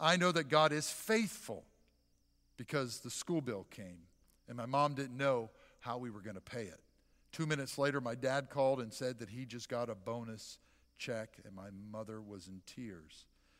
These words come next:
I know by faith that God is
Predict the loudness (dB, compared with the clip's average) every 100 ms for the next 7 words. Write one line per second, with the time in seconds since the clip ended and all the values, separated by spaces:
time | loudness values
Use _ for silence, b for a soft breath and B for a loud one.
0 | b b b b -4 4 6 8 8 8
1 | 4 0 0 0 -2 0 4 6 6 2
2 | -2 -6 -12